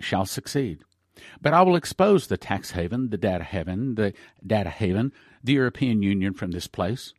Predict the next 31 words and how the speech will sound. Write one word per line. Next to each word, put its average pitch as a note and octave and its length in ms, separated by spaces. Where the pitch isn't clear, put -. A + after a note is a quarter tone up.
Exposure E3 680
slows A#2 440
down. D#2+ 420
Exposure D#3 680
gives A#2 240
more G2+ 200
time. - 240
"Exposure D#3+ 600
does A2+ 280
not G2 200
stop," - 360
said - 260
the F2+ 80
Lord. E2 340
"For D3 160
I D3+ 80
will F#3+ 140
expose C3+ 800
where G2+ 180
laws C3+ 640
could - 140
be D3+ 100
circumvented C3+ 680
regarding B2 600
data A#2+ 240
restrictions, D3+ 840
D C3+ 180
N C3 100
A B2+ 100
restrictions, D3+ 920
tax - 380